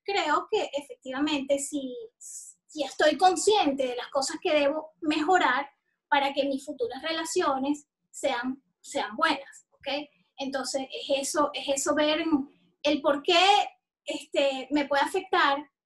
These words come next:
en mi relación actual, en el presente, por algo que me haya pasado en un pas-, en el pasado, ¿no? Entonces, creo que buscar herramientas,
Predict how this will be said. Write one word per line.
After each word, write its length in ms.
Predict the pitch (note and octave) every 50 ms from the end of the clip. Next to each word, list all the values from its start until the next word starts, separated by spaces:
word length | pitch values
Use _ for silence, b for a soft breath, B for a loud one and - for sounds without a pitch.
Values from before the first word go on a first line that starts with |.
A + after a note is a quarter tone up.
| _ _ _ _ -
en 140 | C#4 D4 D4
mi 100 | C#4 C4+
relación 540 | C#4+ C#4+ C4+ C4+ C4+ - - D#4 D4+ D4+ D#4+ E4 F4 F4+ F4+ E4+ D#4+ - - _ _ _ _ _ _ _ _ -
actual, 560 | C#4+ C#4 - F4+ F4 D#4 D4 D4 C#4 C4+ _ -
en 140 | D4 D4+
el 120 | D4 D#4+ E4
presente, 600 | F#4+ F#4+ F#4 - G#4+ F#4 E4 D#4 D#4+ D#4 F4+ A4 B4 - _ _ _ _ _ _ _ _ _ _ _ _
por 180 | - D4 D4+ C#4
algo 320 | C#4 E4+ G4+ F#4+ F4 D4+
que 120 | - D4+ C#4+
me 100 | C#4 C4+
haya 180 | C4+ C#4 C4+
pasado 440 | C4 - - - C#4 C4 C4 C4 C#4 C#4 C#4
en 160 | D4+ C#4+ C4+
un 100 | C#4 C#4
pas-, 220 | C#4 F4 - - -
en 120 | - C#4 C#4
el 120 | C4 B3
pasado, 340 | - A#3+ - - - - - - - _ -
¿no? 120 | - _ _ _ _ _ _ _ _
Entonces, 320 | - C#4 C4+ C#4 C#4 D#4+ D#4+
creo 220 | E4+ E4 D#4+ D#4+
que 80 | D#4+ F4+
buscar 320 | D#4+ D4 C#4+ - C#4 C#4
herramientas, 920 | C#4+ D4+ D4 D#4+ E4 F#4 G4+ G4 F4+ D4 C4 B3+ - C4 C4 C4 C4 - -